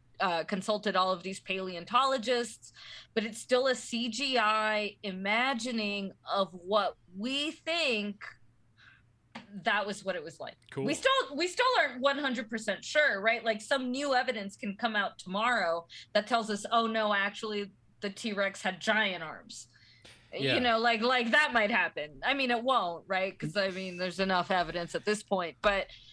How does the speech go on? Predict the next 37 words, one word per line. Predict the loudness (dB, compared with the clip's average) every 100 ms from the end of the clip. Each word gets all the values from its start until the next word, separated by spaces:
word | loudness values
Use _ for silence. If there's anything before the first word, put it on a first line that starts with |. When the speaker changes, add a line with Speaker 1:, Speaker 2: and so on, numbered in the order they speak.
| -20 -4
Speaker 1:
you | 0
know, | 2 2
creationists | 2 2 2 2 2 0 0
will | -2
tell | 0 0
us | 0 -6 -2
that | 0 2
those | 0 -2
people, | -4 -4 -2 -4 -2
that | -2 -2 -2
the, | -2 -2
<laughs> |
those | -6 -8 -12
people, | -8 -6 -2 -2 -2
those | -4 -4 -4
Speaker 2:
<laughs> | 0
Those | 4 4
Speaker 1:
dinosaurs | 2
Speaker 2:
peop-, | -2 -4 -6 -10
Speaker 1:
didn't | -6
Speaker 2:
those | -4 -2 -2
Speaker 1:
exist. | -2 -4 -8
Speaker 2:
people, | -8 -6 -6 -6 -8 -12 -20 -20 -20 -6
those | -2 -2 -4
Tyrannosaurus | -4 -2 -2 -2 -4 -4 -4 -4
people, | -6 -4 -4
they | -4 -4
were, | -4 -8 -8
they | -6
are | -6 -6 -10
highly | -6 -4 -4 -4 -6 -8 -14 -20 -20 _ -10 -6
under, | -4 -2 -2 -4 -4
uh, | -4 -2 -2 -6 -8 -14 -10 -4
represented | -4 -4 -8 -8 -10
in | -12
today's | -10 -10 -10
culture. | -10 -12 -12 -14